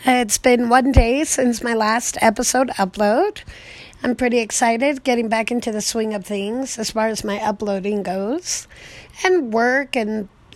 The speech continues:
everything in general is starting to fall back into place. Um, getting out of the, what one would call a rut, uh, from the holidays. Still am. I know it's weird. It's already the tenth of January.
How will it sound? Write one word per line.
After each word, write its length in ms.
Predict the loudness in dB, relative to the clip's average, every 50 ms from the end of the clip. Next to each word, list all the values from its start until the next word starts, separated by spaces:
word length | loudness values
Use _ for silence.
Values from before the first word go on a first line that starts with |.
| -4 -2
everything 400 | 0 2 2 2 2 2 2 2
in 160 | 2 0 0
general 580 | -2 0 0 0 0 0 0 0 0 0 0 -2
is 120 | -2 -4
starting 300 | -4 -4 -4 -4 -4 -2
to 80 | -4 -4
fall 200 | -2 0 0 0
back 260 | 0 -2 -4 -4 -4
into 160 | -4 -4 -4
place. 720 | -4 -2 0 0 2 2 0 0 -2 -2 -4 -6 -6 -8 -10 -16 -20 -20 -20 -20 -20 -20 -20 -20 -20 -20 -8 -4
Um, 380 | -2 -2 0 -2 -2 -2 -4
getting 300 | 0 0 0 0 2 0
out 140 | 0 0 0
of 180 | -2 -4 -4 -2
the, 360 | -2 -2 -2 -2 -4 -8 -10 -14 -20 -20 -20 -20 -20 _ _ _ -20 _ -20 _ -8 0
what 160 | 0 2 4
one 200 | 6 6 6 6
would 160 | 4 2 0 0
call 260 | 2 4 6 6 4
a 200 | 4 2 2 0
rut, 680 | 0 -2 -2 0 2 2 2 0 -2 -8 -14 -14 -14 -16 -20 _ -2 2
uh, 300 | 4 4 4 4 2 -2
from 260 | -6 -2 0 0 0
the 80 | 0 0
holidays. 640 | 0 0 0 0 0 -2 -2 -2 -2 -4 -4 -6
Still 460 | -8 -12 -12 -14 -4 0 0 0 2 0
am. 340 | 0 0 0 0 -2 -2 -2
I 140 | -2 0 0
know 240 | 0 0 0 0
it's 160 | -2 -4 -6 -6
weird. 480 | -4 -4 -2 -2 -2 -2 -2 -4 -6 -12 _ -20 -20 -20 -20 -20 -20 -20 -20 -14
It's 160 | -10 -4 -2
already 340 | -2 0 0 0 0 0 0
the 160 | 0 -2 -4
tenth 580 | -4 -2 0 0 0 0 0 -4 -6 -10 -4 0
of 180 | 0 0 0
January. 640 | -2 -4 -4 -4 -2 -2 0 0 2 2 0 0